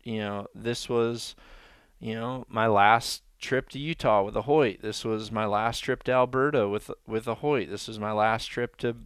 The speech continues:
British Columbia with a Hoyt. Like, all these things I knew, and honestly, you know, I was choked up a lot. I'm trying my best not to be choked up now, but,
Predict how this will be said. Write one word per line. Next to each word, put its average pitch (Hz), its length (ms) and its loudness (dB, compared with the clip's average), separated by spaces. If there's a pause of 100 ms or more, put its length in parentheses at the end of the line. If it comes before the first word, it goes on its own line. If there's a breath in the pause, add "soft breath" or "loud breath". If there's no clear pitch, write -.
(120)
British 120 320 -4
Columbia 135 500 -2
with 110 160 -8
a 101 60 -4
Hoyt. 131 420 -2
Like, 101 340 -4 (640 loud breath)
all 143 240 6
these 147 280 -4
things 127 360 -4
I 117 100 2
knew, 117 680 -2 (120)
and 110 680 -2 (720)
honestly, 123 920 0 (360)
you 123 160 -4
know, 113 360 -4 (180)
I 117 120 2
was 135 340 -4 (240)
choked 120 400 -4
up 131 180 0
a 131 60 0
lot. 135 460 6
I'm 113 140 -8
trying 117 340 0
my 113 120 -2
best 113 560 -2
not 120 320 0
to 127 80 -12
be 113 140 -10
choked - 340 -6
up 120 100 -4
now, 117 360 -2
but, 117 280 -4